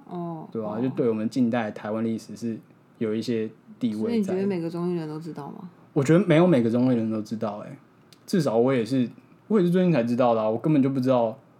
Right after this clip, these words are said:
Speaker 2: 说，我知道中立有中立事件，可是到底发生什么事情，大家也不是很清楚。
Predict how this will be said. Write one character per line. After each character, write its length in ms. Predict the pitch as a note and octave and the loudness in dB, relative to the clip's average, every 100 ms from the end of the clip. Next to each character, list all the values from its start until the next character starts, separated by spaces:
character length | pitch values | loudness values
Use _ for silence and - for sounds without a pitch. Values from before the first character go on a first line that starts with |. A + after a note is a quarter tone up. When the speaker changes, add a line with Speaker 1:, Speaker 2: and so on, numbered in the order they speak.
| _ | _
Speaker 2:
说， 420 | - B2 A2+ G#2+ A2+ - _ - _ _ _ _ - - | -6 -2 0 -2 -8 -18 _ -20 _ _ _ _ -10 0
我 80 | |
知 20 | C3+ | 4
道 100 | F#3+ | 6
中 160 | F3 | 6
立 60 | F3 | 6
有 100 | B2 | 6
中 140 | C3+ | 4
立 80 | C3+ | 4
事 120 | C3 | 0
件， 220 | B2 C3 | 0 0
可 100 | A2+ | 2
是 80 | B2 | 0
到 140 | D#3 C3 | 2 2
底 60 | |
发 160 | A#2 A#2+ | 2 0
生 80 | A#2+ | 0
什 80 | |
么 100 | A2 | -2
事 180 | G#2+ A#2 | -2 -2
情， 220 | G#2+ A2+ | -2 -2
大 200 | A2+ A2+ | -2 -2
家 40 | G#2+ | -4
也 60 | |
不 80 | G2 | -6
是 60 | F#2+ | -16
很 100 | - | -18
清 140 | - - | -20 -20
楚。 140 | - | -20